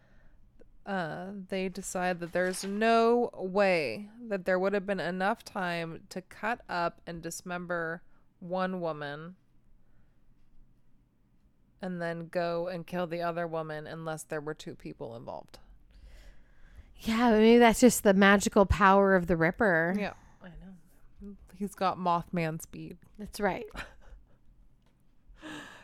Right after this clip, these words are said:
Speaker 1: Fred and George pat themselves on the back, thinking they've figured out some huge clue, when the vigilantes storm Scotland Yard, calling for the commissioner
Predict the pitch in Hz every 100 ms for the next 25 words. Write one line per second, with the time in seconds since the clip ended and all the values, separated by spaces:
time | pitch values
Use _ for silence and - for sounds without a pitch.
0 | _ - 247 247 262 254 254 226 226 226
1 | 220 220 - - 262 262 269 262 240 240
2 | 233 214 208 202 190 180 226 226 214 -
3 | - - - 208 185 185 185 185 - 233
4 | 202 220 196 196 202 196 - 185 180 202
5 | 185 175 - - - - 240 233 220 208
6 | 208 - - _ 185 185 180 175 220 247
7 | 214 208 208 202 214 196 190 - 196 -
8 | - - 247 247 254 254 226 - - 220
9 | 185 214 202 190 185 185 180 208 190 185
10 | 185 185 165 170 190 190 202 - 202 196
11 | 190 185